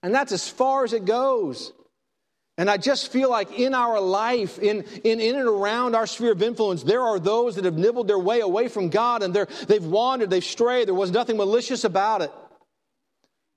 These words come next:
And we ought to build relationships with them. There ought to be something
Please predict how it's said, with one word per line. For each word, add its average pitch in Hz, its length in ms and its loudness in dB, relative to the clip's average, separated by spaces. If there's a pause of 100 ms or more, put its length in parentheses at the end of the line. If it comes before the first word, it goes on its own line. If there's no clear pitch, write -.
(460)
And 190 120 2
we 226 120 2
ought 233 140 0
to 190 80 -2
build 226 440 0
relationships 208 880 -2
with 175 380 0
them. 185 180 0
There 175 140 -2
ought 233 160 2
to 254 80 0
be 294 100 -2
something 262 720 -2